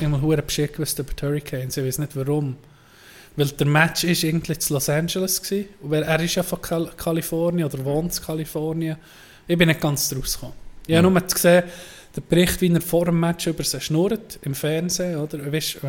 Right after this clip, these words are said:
Speaker 1: auf, am Pult so.
Speaker 2: Ja.
Speaker 1: Und er, der Clip, eben, den ich jetzt hat reingeschnitten, wie er, wie er sie hat aufgepumpt. Das war geil gsi. Einfach Manolo-Style.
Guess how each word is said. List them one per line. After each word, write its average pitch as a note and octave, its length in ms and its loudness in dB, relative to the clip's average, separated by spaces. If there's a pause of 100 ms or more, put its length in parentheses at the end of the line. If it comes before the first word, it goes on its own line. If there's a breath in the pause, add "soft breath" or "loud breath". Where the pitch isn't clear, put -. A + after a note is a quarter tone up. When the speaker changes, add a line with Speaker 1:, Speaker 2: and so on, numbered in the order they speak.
(140)
Speaker 1:
auf, C3+ 240 -6
am C3 160 -2
Pult F3+ 460 4
so. F3 400 0
Speaker 2:
Ja. A#2+ 160 2 (180)
Speaker 1:
Und C#3+ 200 0
er, D3 280 2 (400)
der - 80 0
Clip, D#3 460 0
eben, C#3 120 0
den C3 240 2
ich C#3+ 80 2
jetzt - 180 -6
hat B2+ 200 -6
reingeschnitten, C#3+ 680 -2
wie C3+ 180 0
er, C3+ 60 -4 (180)
wie C3+ 160 -2
er C3+ 60 0
sie C#3 160 -4
hat B2+ 160 -6
aufgepumpt. - 1080 -6
Das C#3+ 140 -6
war - 60 -10 (100)
geil B2+ 160 -2
gsi. - 360 -8 (720 soft breath)
Einfach C3+ 300 -6
Manolo-Style. C3+ 840 -2